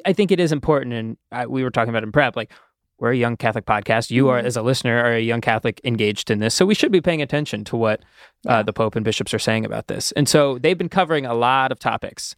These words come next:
Speaker 3: Yeah, so one thing that I noticed, I was editing articles about what's going on at the Synod last week, um, and, you know, it, what's dominating are not necessarily the things that young people in the United States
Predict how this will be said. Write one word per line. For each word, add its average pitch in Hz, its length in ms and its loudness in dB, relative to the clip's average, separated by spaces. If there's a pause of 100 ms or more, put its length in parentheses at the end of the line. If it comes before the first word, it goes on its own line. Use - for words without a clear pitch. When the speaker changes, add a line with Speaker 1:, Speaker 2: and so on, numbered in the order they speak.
Speaker 3:
Yeah, 311 140 4
so 294 260 0
one 302 220 2
thing 392 160 0
that 277 160 2
I 233 100 2
noticed, 220 340 2
I 208 100 4
was 202 280 -2
editing 190 400 2
articles 196 460 0
about 185 260 2
what's - 160 -10
going 180 240 0
on 180 140 2
at 180 160 -2
the - 80 -2
Synod 185 280 2
last 208 300 0
week, 175 320 -4
um, 170 380 2 (500)
and, 190 560 2 (200)
you 233 80 2
know, 202 220 4
it, - 160 -4 (140)
what's 220 460 -2
dominating 220 720 0
are 202 100 2
not 196 260 4
necessarily 180 720 2
the 180 120 -2
things 170 340 0
that 170 220 2
young 170 180 -2
people 180 380 2
in 185 140 -2
the 170 60 0
United 170 320 0
States - 400 0